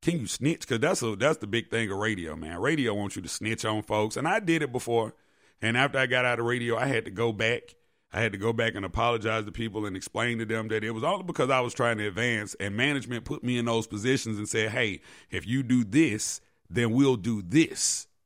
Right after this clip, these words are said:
And so I kinda stepped out of that box, my, my, um, my cool box, and, and was doing things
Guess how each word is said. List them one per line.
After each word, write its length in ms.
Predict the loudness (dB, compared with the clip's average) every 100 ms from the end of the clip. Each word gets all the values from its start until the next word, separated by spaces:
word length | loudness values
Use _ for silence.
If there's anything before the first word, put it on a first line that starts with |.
| _ _ _ _ _ _ _ -4
And 160 | -2
so 100 | 2
I 140 | 2 2
kinda 280 | 0 -2
stepped 300 | -2 0 0
out 160 | 0 -2
of 60 | 0
that 300 | -4 -2 0
box, 420 | 2 0 -6 -8
my, 340 | -4 -2 -2
my, 360 | -4 -4 -2 -4
um, 460 | -4 -8 -10 -16 -20 _ _ _ _ _ _ _ _ -2
my 180 | 0
cool 380 | 0 2 2 2
box, 440 | 0 0 0 -4 -4
and, 240 | -4 -2
and 180 | -4 -4
was 140 | -4 -6 -8
doing 320 | 0 0 0 -2
things 580 | -2 -2 -4 -8 -10